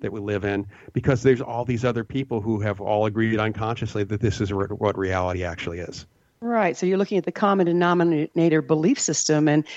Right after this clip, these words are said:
Speaker 1: Right.
Speaker 2: the two is greater than the sum of its parts. When you put two together, the agreement is much more powerful. How do you s-,
Speaker 1: Absolutely.
Speaker 2: how do you see us being able to work beyond that to expand our capabilities?
Speaker 1: Well,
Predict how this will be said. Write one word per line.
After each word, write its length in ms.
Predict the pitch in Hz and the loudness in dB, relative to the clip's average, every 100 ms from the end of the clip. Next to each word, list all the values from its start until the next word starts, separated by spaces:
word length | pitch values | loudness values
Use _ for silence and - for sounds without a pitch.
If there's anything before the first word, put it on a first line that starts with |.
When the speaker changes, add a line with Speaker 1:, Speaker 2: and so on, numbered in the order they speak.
| - | -2
Speaker 1:
Right. 120 | 110 | 0
Speaker 2:
the 140 | 95 - | 0 4
two 240 | 277 208 | 8 8
is 100 | 165 | 6
greater 260 | 156 196 165 | 6 6 4
than 160 | 156 | 2
the 80 | 151 | 0
sum 200 | - 180 | 0 0
of 100 | 143 | -2
its 100 | - | -4
parts. 420 | - 262 - - | 0 0 0 -6
When 160 | - 156 | -10 -8
you 80 | 156 | -6
put 220 | 180 - | -6 -8
two 160 | - 196 | -6 -6
together, 380 | 151 202 208 | -2 0 2
the 160 | 151 151 | 0 -2
agreement 560 | 139 151 247 147 - - - - - | -2 -2 0 -2 -6 -16 -20 -12 -2
is 160 | 165 | 0
much 200 | 175 190 | 0 -2
more 140 | 180 151 | -2 -4
powerful. 640 | - 180 220 170 - - - - - | -2 -4 -2 -4 -6 -10 -12 -18 -2
How 220 | 226 277 | 2 2
do 160 | - 139 | 4 4
you 80 | 120 | 2
s-, 180 | 110 95 | -2 -10
Speaker 1:
Absolutely. 600 | 87 _ _ _ - 226 | -18 _ _ _ -12 -4
Speaker 2:
how 200 | 233 466 | 0 0
do 60 | 494 | 0
you 80 | |
see 240 | - - 247 | -4 -2 -2
us 120 | - | -2
being 240 | 220 202 | -2 0
able 160 | 196 190 | 0 -2
to 60 | 175 | -4
work 240 | 190 - | -4 -2
beyond 440 | 175 160 269 294 | 0 2 2 2
that 280 | 156 143 - - - - | 0 -6 -8 -16 -20 -14
to 260 | - 254 233 | 0 2 4
expand 600 | 220 - - 185 302 392 | 4 2 0 2 2 2
our 120 | 185 | 0
capabilities? 920 | - 208 233 226 349 - - - - _ _ _ _ - _ - | 0 -2 0 -2 -4 -6 -12 -14 -16 _ _ _ _ -20 _ -10
Speaker 1:
Well, 380 | - 170 170 | 2 4 4